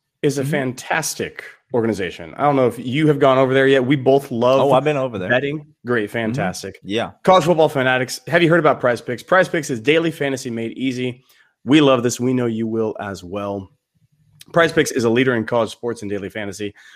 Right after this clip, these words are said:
Speaker 1: offers more college football props than anyone in the world. We love props. Uh, it offers any
Speaker 2: Yeah.
Speaker 1: prop you can think of. Now, I'm gonna tell you this right now, Prize Picks. I, I get what you're saying, but
Speaker 2: I thought of some, I thought of some props. <laughs>
Speaker 1: we got, we got some prop ideas for you, but they're
Speaker 2: Yeah.
Speaker 1: listening to us.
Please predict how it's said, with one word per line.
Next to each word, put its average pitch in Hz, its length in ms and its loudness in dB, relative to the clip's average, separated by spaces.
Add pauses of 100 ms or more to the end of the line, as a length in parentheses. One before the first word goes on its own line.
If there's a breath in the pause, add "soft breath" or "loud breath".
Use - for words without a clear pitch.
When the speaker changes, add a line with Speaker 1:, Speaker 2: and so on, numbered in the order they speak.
Speaker 1:
offers 127 260 2
more 135 160 4
college 127 240 2
football 120 280 -2
props 113 300 -2
than 117 100 -6
anyone 123 260 -4
in 117 60 -4
the 113 60 -4
world. 123 220 -2
We 101 100 -4
love 127 220 -4
props. - 460 -6 (680 soft breath)
Uh, 107 340 2
it 151 120 4
offers 170 380 2
any 190 160 -2
Speaker 2:
Yeah. 175 80 -12
Speaker 1:
prop 202 200 0
you 190 80 -6
can 170 160 -2
think 180 240 -4
of. 104 200 -2
Now, 113 360 -4 (320)
I'm 123 80 0
gonna 143 140 2
tell 135 140 2
you 113 60 2
this 107 160 -2
right 110 180 -2
now, 101 140 -4
Prize 92 280 -6
Picks. - 360 -12
I, - 200 -2
I 123 80 0
get 143 120 0
what 165 40 2
you're 147 60 -2
saying, 139 240 0
but 113 120 2
Speaker 2:
I 113 80 4
thought - 240 -2
of 117 100 -2
some, - 160 -12 (160)
I 117 60 2
thought 113 200 2
of 92 60 -6
some 95 160 -10
props. - 400 -6 (120)
<laughs> - 120 -18
Speaker 1:
we 165 220 4
got, 160 340 2
we 180 160 2
got 190 140 4
some 127 180 -2
prop 120 300 2
ideas 92 340 -6
for 92 260 -10
you, 85 200 -12
but 156 240 2
they're 190 180 4
Speaker 2:
Yeah. 190 60 4
Speaker 1:
listening 196 440 4
to 135 220 2
us. 92 220 -8